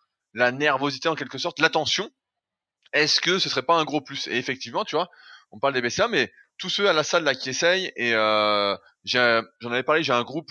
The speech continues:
pour, euh, sur lequel on communique pour les membres du club Superphysique, bah, j'ai eu quelques retours dessus, et tout le monde me dit que, euh, ils sentent vraiment une différence comparativement au B C A simple, donc sans tyrosine et sans guarana,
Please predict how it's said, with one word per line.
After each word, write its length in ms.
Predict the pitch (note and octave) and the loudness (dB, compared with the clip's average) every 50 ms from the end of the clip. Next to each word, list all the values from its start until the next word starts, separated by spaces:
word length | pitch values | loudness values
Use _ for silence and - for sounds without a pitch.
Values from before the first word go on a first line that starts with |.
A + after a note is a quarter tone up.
| - - _ | -18 -20 _
pour, 220 | A2+ A2+ A2+ A2 | -4 0 2 2
euh, 500 | G#2+ G#2+ G#2 G#2 G#2 G2 C#2+ - A2 G#2+ - - | 4 4 2 2 2 0 0 -2 -4 -6 -6 -6
sur 120 | - A#2+ | -10 -8
lequel 120 | - D3 C#3 | -6 -6 -6
on 60 | B2+ | -4
communique 380 | - C#3+ C3+ C#3+ D3+ E3 - _ _ | -4 -6 -6 -6 -10 -10 -12 _ _
pour 140 | A#2 A2+ A2 | -4 -2 0
les 240 | G#2+ G#2+ G#2 G#2 G#2 | 0 0 -2 -2 -2
membres 280 | B2 C#3+ C#3 A#2 A#2+ | -2 -2 -2 -2 -8
du 100 | G2 G#2 | -10 -12
club 160 | - - B2 | -14 -14 -14
Superphysique, 580 | - B2 - B2+ A2+ - - C3 G#3 C4+ - - - _ - - - _ | -14 -6 -6 -6 -6 -4 -4 -4 -4 -6 -6 -10 -16 _ -20 -20 -18 _
bah, 260 | G2 A#2+ A#2 A2 - _ _ _ | 2 2 2 2 -2 _ _ _
j'ai 120 | - A#2 | -8 -8
eu 40 | B2+ | -6
quelques 220 | C#3+ D#3 C#3 D#3+ D3 | -4 -4 -2 0 0
retours 220 | C#3 C3+ - C3+ | 0 0 -2 -4
dessus, 280 | C3 B2+ - A#3 B3 - | -4 -4 -4 -4 -2 -2
et 80 | C#3 | -2
tout 120 | C3+ F#3+ F#3+ | -2 -4 -6
le 40 | |
monde 140 | F#3+ F#3+ F3 | -6 -6 -4
me 80 | D3+ C3+ | -4 -4
dit 220 | B2 D#3 A3 A3+ | -4 -6 -10 -8
que, 120 | - - D#3 | -2 0 2
euh, 300 | E3+ G3+ G3+ D#3+ B2+ G#2+ | 2 4 4 4 2 2
ils 60 | F#2+ A2+ | 0 -2
sentent 340 | - - F3 G3 F#3+ - - | 0 0 0 -2 -2 -6 -6
vraiment 280 | F#2 A2 B2+ D3 E3+ | -4 -4 -2 -2 -2
une 80 | D#3 A#2 | -4 -4
différence 680 | G#2 C3 E3+ - C#3+ C3 C3+ E3+ G#3+ A3 - - - - _ _ _ _ _ | -6 -12 -10 -4 -4 -2 -2 -2 -4 -4 -6 -8 -8 -10 _ _ _ _ _
comparativement 640 | - D#3 D3 C#3+ C3+ B2+ - B2 C#3+ E3 G3 - - | -10 -2 2 2 2 2 0 -4 -4 -2 -2 -2 -2
au 120 | A#2+ A#2 | -4 -4
B 180 | G#2 C#3+ D3+ B2+ | -2 -2 -4 -4
C 240 | - - D3 D3 | -4 -4 0 0
A 260 | D3 D3 D#3 D3+ B2+ A2+ | 2 2 2 2 0 -2
simple, 340 | - - - D#3 A3 B3 C4 _ _ _ _ - | -4 -4 -2 -2 -2 -2 -6 _ _ _ _ -16
donc 120 | - - | -12 -8
sans 180 | - - C#3+ C3+ | -6 -6 -6 -4
tyrosine 360 | C3+ C#3+ B2+ C3 B2+ D#3 C#3 | -4 -4 -4 -4 -4 -6 -6
et 40 | - | -6
sans 180 | - B2 A#2+ | -6 -8 -6
guarana, 380 | A#2 A#2 A2+ A2+ B2 E3 G#3+ | -2 2 2 2 2 0 -4